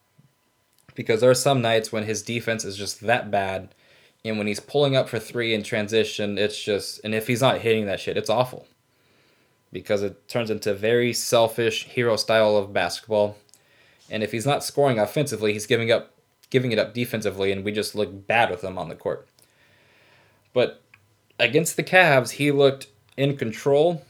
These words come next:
He looked like the old I T, and it makes me want him to stay as a sixth man. But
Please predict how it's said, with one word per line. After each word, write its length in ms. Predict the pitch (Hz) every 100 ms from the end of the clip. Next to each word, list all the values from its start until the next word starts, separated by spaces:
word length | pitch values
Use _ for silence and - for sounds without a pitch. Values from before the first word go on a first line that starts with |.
| _
He 120 | 127
looked 160 | 127 127
like 160 | 120
the 100 | 113
old 240 | - 135 110
I 160 | 107
T, 380 | 104 110 107 110 - _ _ _ _ _ _ _ _ _ _ -
and 160 | 107 110
it 160 | 110 - 101
makes 300 | - 110 107
me 60 | 123
want 180 | 120 107
him 100 | 117
to 60 | 113
stay 440 | - 127 120 110
as 240 | 104 98
a 40 | 87
sixth 360 | - 101 -
man. 380 | 120 123 67 - _ _ _ _ _ _ _ _ _ _ _ _ -
But 320 | 117 -